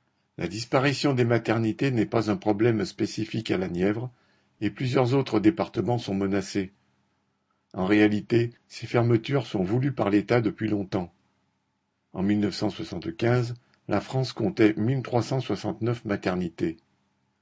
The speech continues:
En deux mille dix-neuf, elle n'en comptait plus que quatre cent soixante et une, soit une baisse des deux tiers. La droite en a supprimé, la gauche en a fait autant, et Macron a poursuivi le sale travail.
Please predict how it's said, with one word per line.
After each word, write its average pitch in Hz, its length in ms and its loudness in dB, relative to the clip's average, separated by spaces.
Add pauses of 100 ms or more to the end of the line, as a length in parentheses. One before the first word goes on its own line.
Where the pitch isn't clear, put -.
(120)
En 87 140 -4
deux 107 140 0
mille 117 200 2
dix-neuf, 101 600 -2 (360)
elle 120 140 0
n'en 131 160 2
comptait 117 340 0
plus 139 280 -6
que - 100 -6
quatre 139 300 -2
cent 131 160 -2
soixante 98 400 -6
et 90 40 2
une, 92 300 -2 (480)
soit - 340 -2
une 92 200 2
baisse 113 380 2 (120)
des 87 140 0
deux 117 200 4
tiers. 101 380 0 (840)
La 98 120 0
droite 131 320 4
en 107 120 0
a 95 80 2
supprimé, 98 640 0 (300)
la 101 140 0
gauche 117 260 2
en 98 120 0
a 90 80 2
fait 110 160 0
autant, 101 440 2 (220)
et 104 80 2
Macron 113 480 2
a 95 140 -2
poursuivi 120 560 -4
le 95 100 2
sale - 260 -2
travail. 90 480 -2